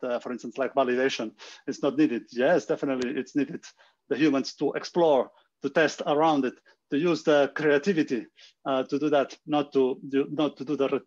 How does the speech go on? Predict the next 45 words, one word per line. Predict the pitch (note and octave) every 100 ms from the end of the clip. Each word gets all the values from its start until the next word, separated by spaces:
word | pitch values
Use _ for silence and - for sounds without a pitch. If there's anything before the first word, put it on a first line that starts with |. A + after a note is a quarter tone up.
| - C#3+
repetitive | C#3+ C3+ C3+ B2
work. | B2+ A#2+ - _ _ - _
So | - C#3
basically, | D#3+ D#3 F3 E3+ D#3 - _ _ -
use | G3+ G3+
the |
machines | F#3 - F#3+ E3 -
to | E3
be | E3+
able | F3 E3 D#3
to, | - D#3+
uh, | E3+ D#3 D3 C#3+ C3+ C3 C3+ C#3 - _ _ _ _ _ -
to, | D3+ C#3 C#3 C3+ C3 C3 B2+ C3 C3+ D3+
to | C3+
do | E3+
what | D3+
they | D3+
are | C#3
good | C3 F3
at | G3+ - - - - -
and | C#3
to | C3
reduce | C3 C3+ D3 F3 C#3+ - - _ _
the | C#3
level | D3+ C#3+
of, | C#3 - -
the | C#3+
amount | E3+ F3
of | D#3
surprises | - D#3+ A3+ G#3 C#3+ - - _ _
that | - D#3 D3+
our | F#3+ F3
customers | G3+ F#3+ F3+ D3+
may | F3
find, | F#3+ D3 A#2
so | - C#3
that | C3
then | E3 E3
they | E3
will | E3+
be | E3+
happily | D#3+ A#3 B3 G#3+ F3
accepted | E3+ D#3+ - G3 D#3+
new | F#3 D#3+
versions | G#3+ E3 A#2 -